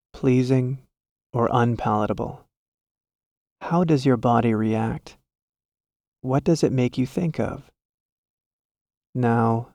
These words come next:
slowly shift your awareness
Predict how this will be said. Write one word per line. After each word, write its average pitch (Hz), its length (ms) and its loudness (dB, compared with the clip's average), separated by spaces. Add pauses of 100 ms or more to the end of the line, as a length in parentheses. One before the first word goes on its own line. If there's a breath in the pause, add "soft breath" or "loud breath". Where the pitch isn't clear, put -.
(560)
slowly 120 640 0
shift - 400 -4
your 131 140 4
awareness 113 760 0